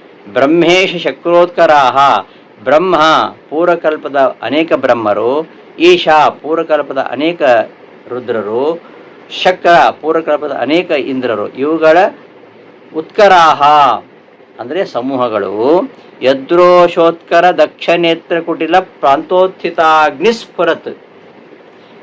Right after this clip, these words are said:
ಯತ್ ರೋಷ, ಯಾವ ನಿನ್ನ ರೋಷ ಕೋಪದಿಂದ ಉತ್ಕರ ಮೇಲೆದ್ದ, ದಕ್ಷ ಬ್ರಹ್ಮಾಂಡವನ್ನೇ ಸುಡಲು ಸಮರ್ಥವಾಗಿರತಕ್ಕಂತಹ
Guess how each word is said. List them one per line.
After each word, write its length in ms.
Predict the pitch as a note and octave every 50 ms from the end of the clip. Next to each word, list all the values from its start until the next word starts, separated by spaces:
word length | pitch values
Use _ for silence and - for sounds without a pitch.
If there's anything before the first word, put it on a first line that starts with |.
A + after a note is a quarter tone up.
| - C3
ಯತ್ 200 | B2+ C#3 C3+ -
ರೋಷ, 360 | F#3 D#3+ D3 D#3+ E3+ E3 - - C3 - - - _ - -
ಯಾವ 420 | B2 B2 A#2+ B2+ C#3 D#3 D#3+ E3+ F3+ F#3+ F3 - - _ - _ _ _ _ _ -
ನಿನ್ನ 300 | B2 C3 D3 E3 F3 E3+ D3 B2+ B2 C3 D3 F3+ G#3 - - - - - - - - - _
ರೋಷ 340 | A2+ A#2+ D3 E3+ F3 - - C3 F2 - - - - - - - - - - - - - - - - - - - - - - - - - - - - - - - -
ಕೋಪದಿಂದ 580 | C#3+ D3+ D#3 D#3+ D#3+ D3 C#3 C3 A#2 A2 G2 G2+ G#2+ A#2 C#3 E3+ - - - - - - _ -
ಉತ್ಕರ 440 | E4+ - G4 - - - E3+ E3+ E3+ D#3+ D3 B2+ - - G#2+
ಮೇಲೆದ್ದ, 680 | G#2+ G#2+ A#2 B2+ C#3+ D3 C#3+ C3+ B2 G#2+ G#2 - - A#2+ G#2 G2+ G#2 A2+ C#3 E3+ G#3 F3+ - - - _ - - - - - - - _ - - - - - - - - _ - - - - - - A2
ದಕ್ಷ 360 | E3 F#3 F3+ - - - - F3 F3 E3 C#3+ A#2
ಬ್ರಹ್ಮಾಂಡವನ್ನೇ 1400 | G2 G#2+ A#2+ B2 C3+ D3 D#3+ E3 D#3 E3 E3+ F3+ F3+ F3+ E3+ F3+ E3+ E3+ E3 E3 E3 E3 E3+ F3 G3 G#3+ A3+ - - - _ _ - A#2+ -
ಸುಡಲು 320 | - D3+ D3+ E3+ F#3 G3+
ಸಮರ್ಥವಾಗಿರತಕ್ಕಂತಹ 1900 | - - C#3 B2+ C3+ D3+ E3+ E3+ - - E3 D3 C#3+ C#3 C3+ C3 B2+ B2 A#2 A#2+ A#2 A2 - - - G#2+ G#2 G#2 F#2+ G2 F#2 F2+ F#2+ G2+ A2+ B2+ D3 E3+